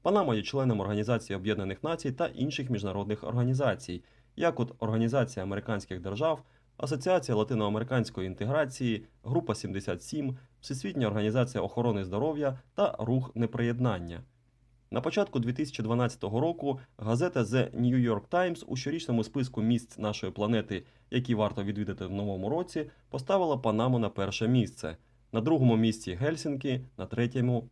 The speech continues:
М'янма. Панамський канал — це стратегічно важливий водний шлях,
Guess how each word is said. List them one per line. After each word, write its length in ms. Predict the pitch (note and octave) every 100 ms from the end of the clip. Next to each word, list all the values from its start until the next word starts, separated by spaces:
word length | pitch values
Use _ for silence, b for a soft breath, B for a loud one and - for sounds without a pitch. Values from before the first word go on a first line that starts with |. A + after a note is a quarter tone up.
| -
М'янма. 580 | A#2 A#2 F#2+ E2+ F2 B2+ - _ _ _ _ _ _ _ _ _ _ _ _ _ _ _ _ _ _ _ _
Панамський 460 | D3 F#3 F#3+ - -
канал — 400 | A2 E3 E3 C3+
це 180 | - G3
стратегічно 600 | - A2+ A2+ C3 - A#2
важливий 400 | G#2 G#2+ C3 G#2+
водний 340 | G#2 A2+ G2+
шлях, 360 | - C#3+ F3+